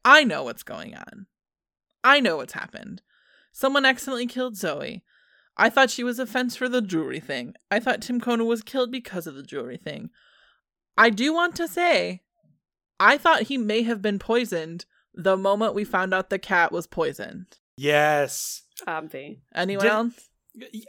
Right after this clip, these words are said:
Speaker 3: Yes.
Speaker 2: cats are grody. They lick up anything. Of course it died by
Speaker 3: Cats
Speaker 2: drinking his
Speaker 3: eat
Speaker 2: blood.
Speaker 3: people.
Speaker 1: The fact that the cat had gotten in after the death and gotten blood,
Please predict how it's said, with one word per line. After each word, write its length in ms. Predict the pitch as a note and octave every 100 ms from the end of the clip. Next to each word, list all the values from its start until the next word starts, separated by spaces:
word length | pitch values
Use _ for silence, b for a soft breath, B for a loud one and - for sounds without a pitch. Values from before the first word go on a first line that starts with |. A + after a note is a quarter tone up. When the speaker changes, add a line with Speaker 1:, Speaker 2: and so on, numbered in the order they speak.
| -
Speaker 3:
Yes. 200 | F#3 G#3+
Speaker 2:
cats 260 | E4+ D#4+
are 40 | A3+
grody. 480 | D#3+ F3 D#3 D3 C3+
They 160 | G3
lick 340 | G3 D#3 D#3+ E3
up 180 | C#3 C3
anything. 600 | A#2+ A2 - G#2 F#2 E2+
Of 100 | G2+
course 420 | - D#4 F#4+ - G#3+
it 140 | C3+
died 300 | D#3 C#3+ C3
by 100 | C3
Speaker 3:
Cats 120 | B3+
Speaker 2:
drinking 300 | C3+ - B2
his 140 | D#3 D4
Speaker 3:
eat 60 |
Speaker 2:
blood. 140 | G#3 F#3
Speaker 3:
people. 600 | F#3 F3 - C#3+ D3 - _ _ -
Speaker 1:
The 100 | G#3+
fact 260 | G#3+ A#3
that 100 | E4 E4
the 60 |
cat 300 | - A3 F#3
had 140 | G3+ F#3
gotten 320 | F3 F#3 E3+
in 420 | E3 E3 D#3+ E3 - _ _ _ -
after 400 | F#3 F#3 - G3
the 100 | F#3+
death 380 | F3 F#3 G3 - -
and 160 | F3
gotten 340 | E3+ E3 E3 D#3+
blood, 320 | E3 E3 E3